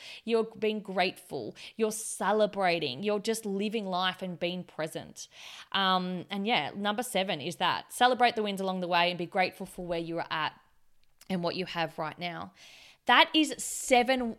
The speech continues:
uh, ways to actually follow through with your twenty twenty-two goals.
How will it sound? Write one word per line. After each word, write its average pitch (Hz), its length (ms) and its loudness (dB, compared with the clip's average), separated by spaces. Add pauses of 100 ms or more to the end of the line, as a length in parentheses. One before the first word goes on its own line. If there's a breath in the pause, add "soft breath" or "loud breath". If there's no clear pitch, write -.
uh, 226 60 2
ways 208 540 4
to - 280 -2
actually 233 480 0
follow 214 420 2
through 208 640 2
with 208 260 -4
your 202 120 2
twenty 196 480 -6
twenty-two 190 640 -8
goals. 160 560 -6